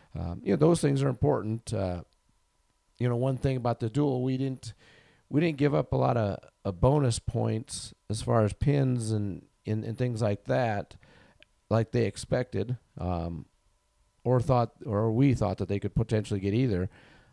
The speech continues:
Um, you know, I was really proud of our guys. They battled no matter what, whether they're a good wrestler or, or, you know, whether they have, they're getting beat or not. Uh, we battled, and, and that's what it takes to win duel tr-, duels and state duels and stuff like that. Is,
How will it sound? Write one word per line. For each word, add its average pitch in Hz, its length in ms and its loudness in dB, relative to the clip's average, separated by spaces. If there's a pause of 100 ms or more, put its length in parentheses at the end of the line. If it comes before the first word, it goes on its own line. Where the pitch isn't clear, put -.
(120)
Um, 80 360 -4
you 123 140 2
know, 104 60 2
I - 20 0
was 104 80 0
really 117 160 2
proud 110 260 2
of 101 80 -2
our 104 60 0
guys. 98 320 0
They 101 160 0
battled 101 400 0
no 98 80 -2
matter 98 220 -2
what, 95 340 -4
whether 92 280 -2
they're 90 240 0
a 87 40 -2
good 110 180 0
wrestler 110 400 0
or, 104 240 2
or, 90 320 -4 (360)
you 113 100 2
know, 107 140 4
whether 113 320 2
they 107 60 4
have, 107 300 0 (140)
they're 110 140 4
getting 98 260 -2
beat 120 320 2
or 95 160 0
not. 98 480 -2 (360)
Uh, - 180 -8
we 113 160 4
battled, 104 420 0
and, 95 160 -2 (460)
and 90 120 -6
that's 123 220 2
what 113 120 -2
it - 60 -8
takes 110 220 0
to 117 80 -4
win 101 380 0
duel 113 320 2
tr-, 120 160 -2 (180)
duels 120 480 0
and 98 160 -8
state 113 320 -4
duels 104 400 -2
and 98 80 -6
stuff 113 240 -6
like 95 220 -4
that. 101 320 0
Is, 95 240 -6